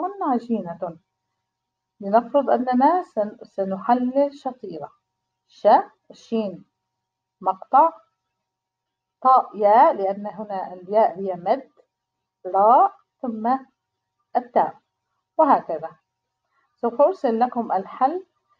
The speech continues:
آه، في يوم آخر بعد أن تكونوا قد كتبتم، أو في آخر اليوم، وترون ال-، ال-، حلولكم وتقارنون بينها،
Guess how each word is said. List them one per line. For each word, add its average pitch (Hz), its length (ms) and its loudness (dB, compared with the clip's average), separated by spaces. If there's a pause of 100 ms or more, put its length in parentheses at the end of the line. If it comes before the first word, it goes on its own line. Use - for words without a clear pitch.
(260)
آه، 185 560 -2 (180)
في 196 180 -14
يوم 254 300 2
آخر 202 560 2 (680)
بعد 190 200 2
أن 185 180 2
تكونوا 202 340 -4
قد 196 180 -2
كتبتم، 208 680 -2 (520)
أو 208 200 4
في 214 220 -4
آخر 226 440 2
اليوم، 220 480 2 (600)
وترون 208 640 2
ال-، 190 460 -4
ال-، 175 640 -10 (300)
حلولكم 233 720 0
وتقارنون 208 760 0
بينها، 156 460 -12